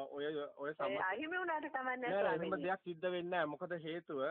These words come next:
Speaker 1: ඔබතුමිය ගාව සමතේ තියෙනවා දැන්. ඔබතුමියට
Speaker 2: ඔව්, ඔව්, ඒ
Speaker 1: හොඳට,
Speaker 2: කියන්නේ අර දැන්
Speaker 1: හොඳට පුළුවන්කමක්
Speaker 2: දැන්
Speaker 1: තියෙනවා ඔය, ඔය ඔබතුමියට නැත්තේ විදර්ශනා ඥානය කියන එක විතරයි.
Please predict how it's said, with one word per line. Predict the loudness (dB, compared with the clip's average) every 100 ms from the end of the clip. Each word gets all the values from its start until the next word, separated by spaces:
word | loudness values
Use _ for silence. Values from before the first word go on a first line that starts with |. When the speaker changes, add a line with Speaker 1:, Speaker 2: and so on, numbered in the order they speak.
| -2
Speaker 1:
ඔබතුමිය | -8 -8 -8 -6 -6 -2
ගාව | -2 0
සමතේ | -2 -4 -8 -8
තියෙනවා | -4 -4 -4
දැන්. | -8 -16 _ _ _ _ _ _ _ -4
ඔබතුමියට | -2 -2 -2 -2 0
Speaker 2:
ඔව්, | 0
ඔව්, | 0
ඒ |
Speaker 1:
හොඳට, | 0
Speaker 2:
කියන්නේ | 4 4 4
අර | 2 2
දැන් | 0 -2
Speaker 1:
හොඳට | 0 0 0
පුළුවන්කමක් | -2 2 2 4 4
Speaker 2:
දැන් | 4 2
Speaker 1:
තියෙනවා | -2 -2 2 6 6 4
ඔය, | -2 -2 -2 -6 _ _ _
ඔය | 0 0 0
ඔබතුමියට | -6 -6 0 0 4
නැත්තේ | 2 2 0 0
විදර්ශනා | 2 2 2 2 2
ඥානය | 4 6 6 4
කියන | 2 -2
එක | -2
විතරයි. | -4 -4 -6 -6